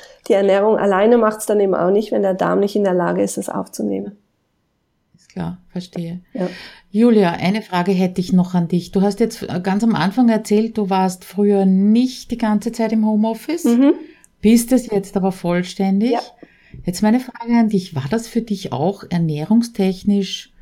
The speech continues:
Speaker 2: planungsmäßig eine Umstellung? Wenn ja, wie hast du's gepackt?
Speaker 1: Mhm. Also war's schon.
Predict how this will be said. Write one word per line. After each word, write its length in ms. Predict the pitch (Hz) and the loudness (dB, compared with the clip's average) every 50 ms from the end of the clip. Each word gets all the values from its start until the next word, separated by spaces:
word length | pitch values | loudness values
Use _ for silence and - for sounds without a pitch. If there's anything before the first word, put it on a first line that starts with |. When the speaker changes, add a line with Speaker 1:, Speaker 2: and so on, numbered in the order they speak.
| - _ _ _ _ _ _ _ | -20 _ _ _ _ _ _ _
Speaker 2:
planungsmäßig 1200 | - 151 139 131 127 147 185 214 220 214 214 214 - 196 190 180 180 185 180 180 - 185 185 - - | -4 0 0 0 2 2 2 2 2 2 2 2 2 2 4 4 4 4 2 0 -2 -6 -6 -4 -4
eine 240 | 156 156 160 - | -4 -4 -4 -4
Umstellung? 840 | - - 160 170 190 208 - - - - 214 214 226 240 269 294 381 381 - _ _ _ _ _ _ _ _ _ _ _ _ _ _ _ _ _ _ _ _ _ _ | -4 -2 0 2 2 0 -2 -4 -4 -2 -2 0 0 0 0 -2 -4 -8 -18 _ _ _ _ _ _ _ _ _ _ _ _ _ _ _ _ _ _ _ _ _ _
Wenn 200 | 151 170 175 170 | -2 0 2 2
ja, 460 | 160 156 156 139 139 151 165 185 180 139 | 2 0 0 0 0 0 0 0 0 0
wie 460 | 139 165 180 185 214 240 277 302 - - _ _ _ _ - | 0 2 2 2 2 2 0 0 -4 -8 _ _ _ _ -4
hast 280 | 180 185 185 185 - | -2 -2 -2 -4 -6
du's 120 | 185 180 - | -10 -10 -8
gepackt? 640 | - 190 - - 127 - - - - - - - | -10 -10 -8 -8 -8 -8 -10 -12 -18 -20 -10 -4
Speaker 1:
Mhm. 560 | 226 214 208 196 208 196 202 220 240 240 - - - - | -2 -2 0 0 0 0 0 0 -2 -4 -8 -18 -10 -4
Also 300 | 196 208 202 220 214 202 | -2 0 2 2 2 2
war's 320 | 202 190 208 220 220 - | 2 2 2 2 0 -2
schon. 340 | - - 202 208 233 277 339 | 0 2 4 4 6 4 4